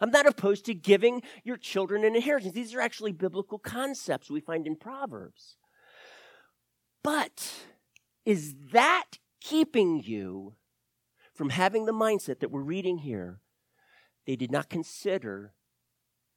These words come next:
what, let me just word, put, "No one claimed that any of his possessions was his own." That's just not the wording and the phrasing that they used. They had a different mindset,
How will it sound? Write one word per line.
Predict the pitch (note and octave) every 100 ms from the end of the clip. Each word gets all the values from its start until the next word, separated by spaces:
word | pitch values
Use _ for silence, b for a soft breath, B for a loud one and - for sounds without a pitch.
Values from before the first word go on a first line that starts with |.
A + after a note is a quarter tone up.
| _ _ _ _ _ _ _ _ _ _
what, | B2 - D3+ - _ _ _
let | B2+
me | B2
just | A2+ -
word, | A2+ G#2+ -
put, | G#2+ b b _ _ -
"No | C#3 E3
one | G3+ G#3+
claimed | G#3+ - E3+ A#2 A2 - -
that | A2+ G#2+ _ C3
any | C#3+ E3+ E3
of | B2
his | - C#3 A2
possessions | - C#3+ A2+ - C#3 - - E2+ E2 F2 - _ _ _ _ -
was | G2+ -
his | G2+ G2+
own." | G2 F2 - _ _ _ _ _ _ _ _ _ _ _ _ _ _ _
That's | C#3 D3
just | G3+ G3
not | G#3 G#3 F3
the | F#3+
wording | E3 E3+ G3+ E3+ C#3+
and | C3
the | B2+
phrasing | - F3 F3+ F3+ D3+ C3+
that | C#3
they | C3+
used. | A#2+ C3+ G#3+ F#2+ - - _ _ _ _ _ _ _ _
They | D3
had | E3 D#3+ E3+
a | D#3+
different | C#3+ D#3 F3 -
mindset, | E3 F3 E3+ - - -